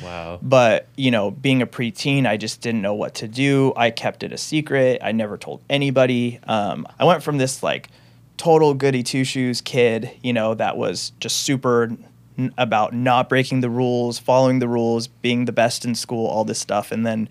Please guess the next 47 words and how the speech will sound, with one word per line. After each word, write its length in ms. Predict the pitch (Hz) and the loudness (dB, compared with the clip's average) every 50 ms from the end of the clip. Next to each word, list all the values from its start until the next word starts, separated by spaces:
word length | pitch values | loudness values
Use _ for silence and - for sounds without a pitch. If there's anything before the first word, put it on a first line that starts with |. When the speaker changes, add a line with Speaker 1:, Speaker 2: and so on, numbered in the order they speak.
| - - - - - - - _ | -10 -20 -20 -20 -20 -20 -12 _
Speaker 2:
as 140 | - 123 135 | -4 -4 -2
soon 140 | - 190 175 | 0 0 0
as 100 | 143 131 | 0 2
that 220 | 131 135 143 143 147 | 4 4 4 4 4
happened, 520 | 131 113 110 - 110 107 110 107 - - - _ _ - | 2 0 0 0 -2 -4 -4 -4 -6 -10 -20 _ _ -2
uh, 460 | 117 92 67 69 - - - - - - - - | -2 0 0 -2 -4 -6 -8 -10 -12 -14 -12 -4
there 100 | - 127 127 | -2 -2 0
was, 100 | 127 123 | 0 0
like, 100 | 123 - | -2 -4
a 40 | - | -6
f-, 220 | - - - - _ _ _ _ - | -10 -14 -20 -20 _ _ _ _ -8
a 80 | 110 - | -6 -6
switch 420 | - - - 131 120 - - - | -6 -6 -4 -6 -6 -6 -6 -4
that 160 | - 98 - | -4 -4 -4
flipped 460 | - - - - - - - - - - _ _ _ _ - | -4 -4 -4 -4 -4 -4 -8 -14 -20 -20 _ _ _ _ -4
in 100 | 127 127 | -2 0
my 140 | 117 107 110 | 0 0 -2
head. 340 | - - 110 85 73 - - - - - - _ _ - | -2 -2 -2 -2 -2 -4 -8 -20 -20 -20 -20 _ _ -2
And 80 | 143 | 0
that 140 | 139 123 - | 0 0 0
school 220 | - - 196 180 | 0 2 2 2
was 100 | 160 160 | 2 2
still 180 | - - 139 131 | 0 0 0 0
important 380 | 117 113 - 170 185 175 147 - | 0 0 2 2 2 2 0 -4
to 100 | - 131 | -4 -2
me, 80 | 117 | -2
but 160 | 110 113 110 | -2 -2 -2
then 260 | - 120 120 113 113 - | -2 -2 -2 -2 -4 -4
I 180 | - 113 117 120 | 0 2 2 4
was 180 | 117 117 117 113 | 2 2 -2 -4
finding 440 | - - 123 123 131 131 127 123 120 | -4 -2 -2 0 0 0 0 0 0
ways, 460 | 113 113 113 113 110 110 - - - _ _ _ _ _ _ _ _ _ _ _ - - - | 0 0 0 -2 -4 -6 -8 -10 -14 _ _ _ _ _ _ _ _ _ _ _ -14 -6 -2
looking 260 | 151 143 139 139 123 | -2 -2 0 2 2
back, 200 | 127 117 113 120 | 2 2 2 2
I 40 | 117 | 0
realized 460 | 117 131 139 131 123 120 113 113 - | 2 2 4 4 4 4 2 2 0
now 260 | 127 131 131 120 110 | 2 2 2 2 0
to 340 | 110 - - 120 110 107 107 - - | -2 -6 -8 -8 -8 -8 -10 -10 -6
numb 280 | 127 120 113 113 110 | -2 -2 -2 -2 -2
the 80 | 107 113 | -4 -8
pain, 360 | - - 110 101 95 - - - _ _ - | -8 -10 -10 -10 -10 -14 -18 -20 _ _ -12
to 220 | - - 120 110 101 | -8 -6 -6 -6 -6
Speaker 1:
Mm. 60 | 95 | -6
Speaker 2:
self-medicate, 760 | - - 123 117 - - 110 104 104 101 - - 92 - - | -2 0 0 0 0 -2 -6 -6 -6 -8 -10 -10 -12 -10 -10
to 340 | - - 117 104 104 104 - - - - - - - - _ _ - - | -8 -6 -6 -6 -8 -10 -14 -18 -20 -20 -20 -20 -20 -20 _ _ -4 0
get 180 | 139 131 101 | 2 2 2
myself 440 | 120 127 120 - - 120 113 110 - | 2 0 -2 -2 -2 -4 -4 -4 -6